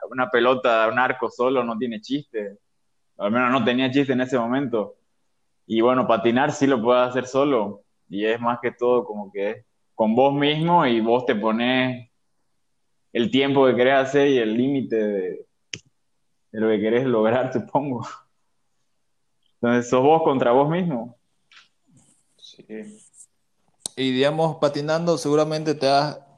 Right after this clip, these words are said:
Speaker 3: influenciado de gente, has hecho amigos, y siempre hay ese momento donde, este, te, te, te haces más amigos de un grupito y siempre querés patinar con ellos. ¿Cómo,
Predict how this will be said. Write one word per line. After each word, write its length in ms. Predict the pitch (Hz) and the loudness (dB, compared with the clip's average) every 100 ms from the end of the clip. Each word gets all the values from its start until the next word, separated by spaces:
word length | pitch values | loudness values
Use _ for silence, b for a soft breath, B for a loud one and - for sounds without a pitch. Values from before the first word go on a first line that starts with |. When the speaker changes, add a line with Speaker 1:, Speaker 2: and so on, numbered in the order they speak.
| - | -12
Speaker 3:
influenciado 640 | 135 131 127 123 143 147 | -10 -6 -6 -2 0 2
de 120 | 135 | 0
gente, 600 | 131 139 147 147 135 127 | -2 -6 -6 -4 -2 -2
has 160 | 107 127 | -2 -4
hecho 220 | 127 135 | -6 -10
amigos, 640 | 127 135 131 131 127 123 b b b | -10 -8 -6 -6 -6 -12 b b b
y 220 | - 123 117 | -10 -8 -6
siempre 460 | 160 170 175 165 | -4 -4 0 2
hay 200 | 151 156 | 2 0
ese 180 | 156 165 | -4 -6
momento 500 | 143 131 143 147 143 | -6 -6 -6 -6 -6
donde, 680 | 120 113 110 110 107 113 _ _ _ _ | -4 -6 -6 -6 -6 -8 _ _ _ _
este, 240 | - 123 113 | -18 -12 -4
te, 140 | - | -4
te, 140 | - 135 | -4 -6
te 160 | - | -2
haces 240 | 127 151 180 | 0 2 2
más 180 | 180 | 2
amigos 380 | 180 160 170 170 | 2 -2 -4 -2
de 80 | 147 | -2
un 100 | 147 | -4
grupito 600 | 156 135 156 156 160 151 | -4 -4 -4 -6 -4 -6
y 80 | 120 | -6
siempre 300 | 117 139 143 | -8 -8 -8
querés 180 | 127 139 | -8 -8
patinar 380 | 127 113 123 127 | -8 -6 -6 -6
con 180 | 120 | -8
ellos. 520 | 123 131 127 120 120 120 _ _ _ | -6 -6 -6 -8 -10 -14 _ _ _
¿Cómo, 640 | - 127 139 135 123 - - | -10 -8 -6 -4 -6 -8 -18